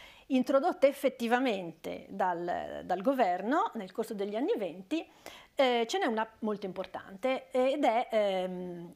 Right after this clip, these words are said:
la assicurazione obbligatoria contro la tubercolosi, che fu introdotta nell'ottobre del millenovecentoventisette. E quindi rappresentò effettivamente un, eh, un passo importante,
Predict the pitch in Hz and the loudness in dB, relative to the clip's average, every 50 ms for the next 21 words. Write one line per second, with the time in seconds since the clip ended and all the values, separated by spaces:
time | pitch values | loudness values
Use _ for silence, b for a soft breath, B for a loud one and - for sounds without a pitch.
0 | _ - - 247 226 214 196 180 - - 208 202 196 - - 269 - - 311 381 | _ -2 2 2 2 2 2 -2 -4 -6 -8 -6 -6 -6 -8 -8 -6 -4 -4 -4
1 | 381 - - - 180 165 175 190 208 - _ _ _ _ _ _ _ _ - 262 | -4 -6 -8 -8 -6 -6 -6 -10 -10 -12 _ _ _ _ _ _ _ _ -2 0
2 | 254 220 226 254 269 269 233 311 330 330 208 170 165 180 180 196 214 202 - - | 0 2 2 2 2 4 4 2 0 2 -2 -2 -2 -2 -2 -2 -2 -2 -2 0
3 | - 233 226 202 180 175 170 - 214 196 180 - - - 208 196 - 202 185 175 | 2 4 4 4 2 -2 -4 -2 0 0 0 -2 -4 -6 -4 -4 -4 -4 -4 -4
4 | 165 - - 180 143 - - 147 - - - B B B B B B B 359 349 | -4 -4 -6 -6 -6 -6 -10 -14 -16 -16 -18 B B B B B B B -4 -2
5 | 349 285 233 220 233 254 254 - 349 302 214 175 165 - - - 208 185 - 220 | 0 -2 -2 0 0 -2 0 0 0 0 0 -2 -6 -6 -2 -4 -2 -2 0 0
6 | 254 269 285 311 349 - - - 196 170 170 180 196 190 180 208 233 240 233 208 | 0 2 2 0 -2 -4 -2 -2 0 0 0 -2 -4 -4 -2 -2 -2 -2 -2 -4
7 | 185 170 175 175 180 185 - - 208 202 190 175 180 180 - - 175 160 165 - | -4 -4 -4 -2 -2 -4 -4 -6 -6 -6 -4 -4 -6 -6 -8 -10 -10 -12 -10 -6
8 | - 196 - - - _ - 185 226 202 190 190 185 - - - - - - _ | -6 -6 -6 -6 -12 _ -6 -4 -4 -4 -4 -8 -10 -12 -12 -12 -16 -16 -18 _
9 | _ - - _ - - - _ _ _ B B B B B B B B B B | _ -20 -20 _ -20 -20 -20 _ _ _ B B B B B B B B B B
10 | B B B B B B B B B _ _ _ - _ - - 254 - 294 233 | B B B B B B B B B _ _ _ -20 _ -10 -6 -2 0 0 2
11 | 208 202 202 202 - 254 247 302 294 254 - 190 180 - 214 190 - 262 320 302 | 2 0 0 0 0 -2 0 2 2 2 2 0 0 -2 -6 -4 -2 -2 0 0
12 | 214 175 180 190 - - 208 196 190 - 202 196 196 196 185 180 180 180 175 175 | -2 -2 -6 -8 -4 -2 -2 -2 -2 -4 -4 -6 -4 -4 -4 -4 -4 -4 -4 -6
13 | 175 175 170 180 190 - 220 202 - - 226 220 - - 240 220 - 226 208 - | -8 -8 -10 -12 -10 -8 -8 -2 2 2 2 2 2 -2 -2 -2 0 0 0 4
14 | - 302 254 196 180 185 170 - - | 4 4 4 2 -2 -10 -14 -14 -16